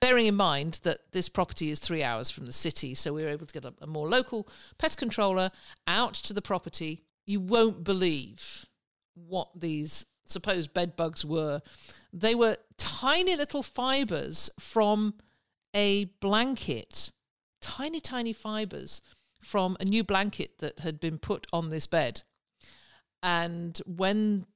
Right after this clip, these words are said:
the guest pulled the cover back, these tiny fibres were on the sheet. And she swears she could see them moving. Yeah, we won't go into that one, but she, she really did say, "I can see,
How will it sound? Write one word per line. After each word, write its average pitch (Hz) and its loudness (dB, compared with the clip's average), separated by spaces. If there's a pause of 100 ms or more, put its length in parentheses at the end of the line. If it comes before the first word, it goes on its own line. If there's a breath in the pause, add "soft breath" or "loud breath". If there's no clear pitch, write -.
(160)
the 190 -12
guest 180 0
pulled 180 -4
the 156 -2
cover 190 0
back, 131 -6
these 175 -6
tiny 190 -4
fibres 165 -6
were 170 -4
on 156 -6
the 147 -6
sheet. - -2 (640 loud breath)
And 175 -2 (300)
she - 2
swears 175 2
she - 0
could 160 -10
see 160 0
them 156 -6
moving. 139 -6 (580)
Yeah, 151 -6
we 165 -2
won't 170 -4
go 165 -4
into 160 -10
that 139 -8
one, 143 -8
but 156 -4
she, 190 2
she 175 -4 (180)
really 208 2
did 151 -2
say, 139 -2
"I 196 4
can 226 -2
see, 254 0